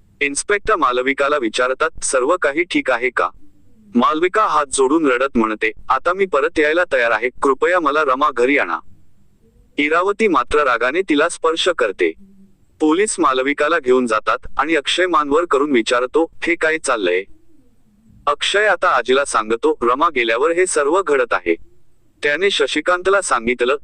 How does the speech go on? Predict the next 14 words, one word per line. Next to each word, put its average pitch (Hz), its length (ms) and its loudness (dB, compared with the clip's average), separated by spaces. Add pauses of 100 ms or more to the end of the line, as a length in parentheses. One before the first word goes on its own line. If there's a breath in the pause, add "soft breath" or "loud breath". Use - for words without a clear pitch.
(100)
ज्याही 131 240 -2 (120)
तुम्ही 165 200 2
सुचवले, 135 480 0
ते - 340 -4
सर्व 160 360 0
करण्यास 160 460 -2
मी 180 180 2
तयार 117 200 0
आहे. 85 240 -2 (1000)
आता 190 280 2
माझ्याकडे 151 520 0
काही 139 280 -2
पर्याय 139 360 0
नाही." 90 320 -4